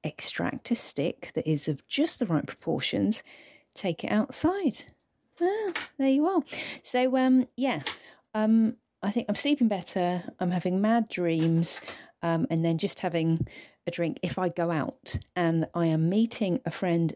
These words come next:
this evening for drinks. So let's see if I have a terrible night's sleep where I don't dream at all. Be interesting. Um, <laughs> and that's pretty much it.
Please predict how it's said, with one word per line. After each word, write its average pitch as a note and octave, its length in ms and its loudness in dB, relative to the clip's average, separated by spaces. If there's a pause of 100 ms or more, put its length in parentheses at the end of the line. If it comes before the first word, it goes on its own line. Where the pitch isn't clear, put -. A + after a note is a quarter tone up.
this - 220 -6
evening F3+ 640 2 (360)
for - 180 -4
drinks. D#3 540 -2 (180)
So G3 320 -2
let's A#3 520 0
see F3 800 0
if G3+ 640 0 (540)
I F#3+ 100 -2
have F3+ 200 -2
a F#3+ 60 -2
terrible G3+ 540 0
night's F3+ 340 0
sleep D3+ 560 -2 (640)
where F#3 200 0
I F#3+ 140 0
don't G3+ 280 -2
dream G#3 300 2
at A3 180 0
all. B3+ 260 4 (580)
Be G#3+ 180 0
interesting. G3+ 720 0 (1120)
Um, A3 800 4 (480)
<laughs> - 520 -20
and C4+ 180 2
that's C#4+ 200 0
pretty - 280 2
much B3+ 320 2
it. D#4+ 260 0